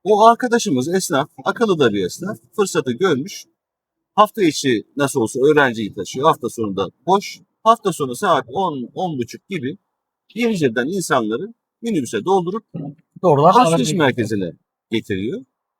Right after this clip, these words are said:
Speaker 1: Ve beş altı saat orada insanlarla vakit geçirdikten sonra
Speaker 2: Dönüyorlar.
Speaker 1: akşam üzeri beş altı gibi de tekrar onları alıp götürüyor ve bu hizmetin karşılığında da bir ücret alıyor.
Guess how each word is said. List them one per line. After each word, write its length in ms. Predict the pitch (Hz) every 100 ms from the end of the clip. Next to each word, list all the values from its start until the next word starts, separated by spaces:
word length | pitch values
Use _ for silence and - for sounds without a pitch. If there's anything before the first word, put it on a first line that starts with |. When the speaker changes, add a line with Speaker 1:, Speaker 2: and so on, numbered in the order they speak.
| _
Speaker 1:
Ve 120 | 220 220
beş 180 | 233
altı 260 | 233 226 233
saat 260 | 226 190 175
orada 220 | 185 165
insanlarla 520 | 165 165 151 135 156
vakit 280 | 131 143 -
geçirdikten 640 | 160 139 98 - 101 90
sonra 440 | - 208 123 175 240 180
Speaker 2:
Dönüyorlar. 320 | 165 135 107
Speaker 1:
akşam 380 | 240 254 226 165
üzeri 260 | 127 131
beş 200 | 196 190
altı 240 | 170 120 117
gibi 220 | 113 180
de 60 | 214
tekrar 260 | 202 185
onları 300 | 127 113 110
alıp 260 | 147 151 -
götürüyor 440 | 202 156 139 220
ve 140 | 208 175
bu 160 | 196
hizmetin 440 | 175 185 165 139 139
karşılığında 540 | 208 160 - 120 143
da 80 | 190
bir 120 | 196 175
ücret 240 | 151 -
alıyor. 140 | 90